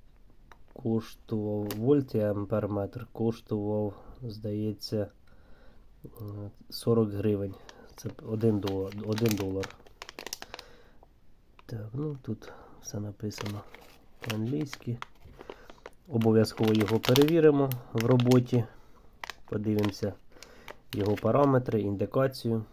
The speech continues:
Так. Замовив раніше, там в мене був паяльник, вийшов з ладу. І замовив я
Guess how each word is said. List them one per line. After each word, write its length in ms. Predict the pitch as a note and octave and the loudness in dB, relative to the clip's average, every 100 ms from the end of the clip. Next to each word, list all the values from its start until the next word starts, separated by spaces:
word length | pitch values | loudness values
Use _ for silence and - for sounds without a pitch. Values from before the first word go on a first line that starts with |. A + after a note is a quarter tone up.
| - - - - - - - - - - - - - - - - - - | -18 -20 -20 -20 -14 -14 -14 -20 -20 -20 -20 -20 -20 -20 -20 -20 -20 -6
Так. 260 | G#2+ G2 - - - - - - - - - - - - - - | -4 -4 -8 -12 -12 -10 -12 -14 -12 -8 -8 -10 -14 -16 -14 -12
Замовив 760 | A2 A#2+ C3 C#3+ C3+ B2+ - - - - - - - - - - - - - - - - - - - - | -2 2 4 4 6 4 2 -6 -12 -14 -16 -16 -16 -10 -10 -10 -14 -16 -14 -12 -12 -10 -8 -8 -8 -2
раніше, 720 | A2 A#2 B2 C3+ B2+ A#2 G2 - | 4 6 8 6 4 0 -2 -4
там 80 | G#2 | -4
в 80 | G#2 | 0
мене 120 | G#2 | 0
був 420 | G2 G#2+ G#2+ - | 0 -2 -2 0
паяльник, 440 | A2 B2 B2 G#2 | 6 8 8 6
вийшов 320 | G#2 G2+ - G2 | 2 -2 0 -4
з 120 | F#2+ | 0
ладу. 300 | G2+ F#2+ F#2+ - - - - - - - - - - - - - - - | 0 0 -2 -6 -8 -8 -8 -8 -6 -8 -8 -10 -12 -16 -20 -20 -20 -12
І 140 | C3 B2+ | -6 -4
замовив 560 | A2 G#2+ A#2+ A#2+ A2 | 0 2 4 4 2
я 360 | A2 A#2+ A#2+ | 2 2 2